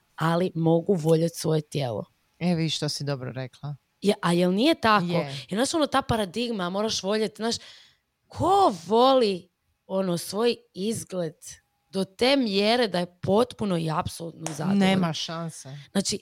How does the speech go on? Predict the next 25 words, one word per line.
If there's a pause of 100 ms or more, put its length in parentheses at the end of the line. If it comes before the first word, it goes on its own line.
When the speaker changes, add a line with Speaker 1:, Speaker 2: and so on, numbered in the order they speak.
(220)
Speaker 1:
ja
sad
širim
priču,
nije
samo
žene,
nego
i
Speaker 2:
Mhm.
Speaker 1:
muškarci
koji
su
Speaker 2:
Je,
Speaker 1:
s
tim
Speaker 2:
je.
Speaker 1:
definitivno
manje
opterećeni,
ali (540)
Speaker 2:
Ali...
opet
jesu
Speaker 1:
opet